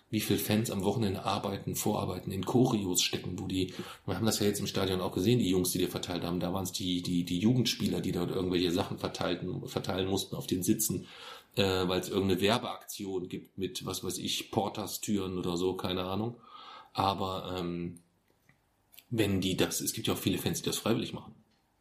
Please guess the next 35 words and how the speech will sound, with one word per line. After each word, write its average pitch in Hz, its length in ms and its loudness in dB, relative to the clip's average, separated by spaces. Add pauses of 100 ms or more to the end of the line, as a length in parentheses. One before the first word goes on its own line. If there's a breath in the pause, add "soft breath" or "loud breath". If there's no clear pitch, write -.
(520)
Also 90 160 2
nicht, 95 200 2
weil 90 120 2
sie 90 80 2
irgendwie 87 240 4
Bestandteil 85 460 -2
des - 240 -2
Vereins 95 440 -2
sind 87 180 -2
als - 160 -6
Jugendspieler 104 600 6
oder 90 200 4
so 90 160 6
oder 87 160 4
mehr 87 160 0
oder 87 120 2
weniger 90 300 2
vom 87 160 0
Trainer 95 300 0
dazu 87 240 0
verdonnert 95 420 0
worden. 87 160 0
Die 87 100 2
Jungs 87 220 2
hätten - 160 -2
ja 87 80 -2
auch - 120 -4
wahrscheinlich - 340 -2
Bock, - 200 2
was 92 160 0
anderes - 440 -2
zu 95 120 -4
machen 90 300 -8
am - 140 -10
Samstagnachmittag. - 840 -8